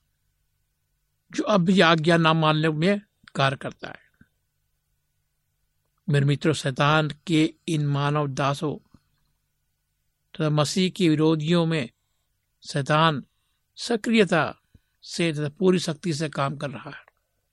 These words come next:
वो पवित्र आत्मा के साथ जो विश्वासियों को सामर्थ देता है,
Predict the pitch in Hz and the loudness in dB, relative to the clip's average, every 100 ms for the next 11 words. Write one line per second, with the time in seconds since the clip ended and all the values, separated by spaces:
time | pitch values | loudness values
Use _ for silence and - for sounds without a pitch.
0 | _ _ _ _ _ _ _ _ _ _ | _ _ _ _ _ _ _ _ _ _
1 | _ 147 165 165 165 165 151 175 151 - | _ -6 2 2 6 4 4 0 -2 0
2 | 170 165 - _ _ _ _ _ _ _ | 2 2 0 _ _ _ _ _ _ _
3 | _ _ _ _ _ _ _ _ _ _ | _ _ _ _ _ _ _ _ _ _
4 | 151 151 147 - 170 175 - 185 170 170 | -2 0 -2 2 4 4 2 -2 0 -2
5 | - 156 170 160 165 160 175 165 160 | 0 0 2 0 0 2 2 2 0